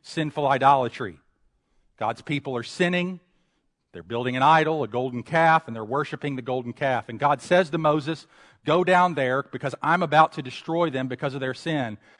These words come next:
And then Moses prays, and according to verse fifteen, God relented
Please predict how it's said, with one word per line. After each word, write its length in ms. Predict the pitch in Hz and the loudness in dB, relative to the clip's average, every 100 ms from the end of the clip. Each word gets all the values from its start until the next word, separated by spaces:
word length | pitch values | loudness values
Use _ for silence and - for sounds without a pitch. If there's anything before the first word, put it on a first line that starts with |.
| _ _ _ | _ _ _
And 100 | 135 | -4
then 160 | 139 131 | -4 0
Moses 380 | 151 185 156 | 2 2 -2
prays, 720 | - - 180 180 131 131 - _ _ _ _ _ _ _ | -10 -2 0 2 -2 -6 -18 _ _ _ _ _ _ _
and 80 | - | -14
according 300 | 117 170 175 | -8 -4 -4
to 60 | 151 | -2
verse 240 | 143 151 | -4 -6
fifteen, 760 | - 170 165 - 160 127 117 120 _ _ _ _ _ _ _ | -6 -6 -6 -6 -4 -4 -6 -10 _ _ _ _ _ _ _
God 320 | 139 147 151 | 2 4 4
relented 720 | 120 123 120 151 143 123 104 | 0 -6 -2 -2 -2 -8 -8